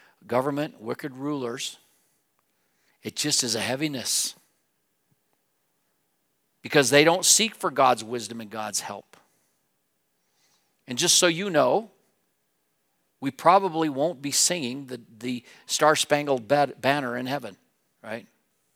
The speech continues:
We sing a song that talks about God's favorite nation,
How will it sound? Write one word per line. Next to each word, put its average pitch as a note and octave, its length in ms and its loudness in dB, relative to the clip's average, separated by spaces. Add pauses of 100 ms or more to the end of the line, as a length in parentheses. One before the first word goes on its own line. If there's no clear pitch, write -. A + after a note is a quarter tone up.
(680)
We D#3+ 140 -2
sing G3 200 4
a D#3+ 60 0
song C3+ 500 4
that C3 140 -12
talks C#3 260 0
about B2 220 0
God's B2+ 300 0
favorite B2+ 340 -4
nation, B2 520 -8